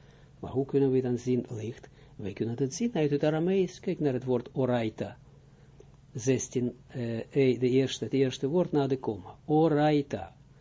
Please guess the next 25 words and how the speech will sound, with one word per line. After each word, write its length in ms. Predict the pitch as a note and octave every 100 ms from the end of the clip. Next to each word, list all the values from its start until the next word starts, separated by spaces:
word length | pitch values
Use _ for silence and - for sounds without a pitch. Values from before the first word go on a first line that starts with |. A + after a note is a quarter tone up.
| - -
Als 280 | C#3+ C3+ -
je 80 | D3+
hem 100 | C#3+
nu 280 | G#3+ C4+
verdeelt 640 | F3+ G#3+ F3+ B2 G2+ F#2+ - -
in 240 | E3 A#3+
tweeën, 400 | - C3 G2+ F#2 - - - - - - - - - - - - -
dan 180 | F3
zie 160 | D#3 D#3+
je 100 | C#3+
dan 180 | B2 A2+ -
or, 440 | D3+ A#2+ C3 G#3 -
ja 180 | - G#3+
of 120 | B3
niet? 200 | - - - - -
Alef, 640 | - D#3+ F3+ C#3+ G2+ - - - - - - - - -
wav, 460 | - B2+ F3+ D3 G2+ - - - - - -
resh 560 | - A#2+ A#2+ A2+ -
is 220 | - G3
or, 380 | - B2+ A#2+ C#3+ - - -
betekent 380 | D#3+ F#3+ G#3+ G#3
licht. 420 | A3+ A3 - - - - - - - - - - - -
En 400 | - C3 C3+ B2+ - -
jut, 400 | B2+ D3+ D#3 -
jut, 460 | B2+ D3 B2+ -